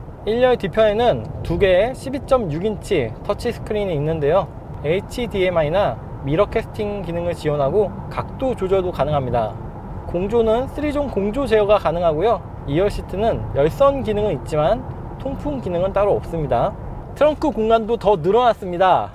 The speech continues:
기본 적재 공간은 칠백이십이 리터고요. 삼열을 폴딩 시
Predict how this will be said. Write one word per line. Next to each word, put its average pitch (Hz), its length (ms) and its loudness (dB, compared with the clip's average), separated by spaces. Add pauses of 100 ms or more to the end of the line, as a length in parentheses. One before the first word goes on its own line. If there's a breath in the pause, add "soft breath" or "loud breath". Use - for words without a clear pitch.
기본 240 300 2
적재 214 320 2
공간은 220 640 2
칠백이십이 240 1000 0
리터고요. 214 560 2 (380)
삼열을 240 560 2
폴딩 226 340 -2
시 208 300 0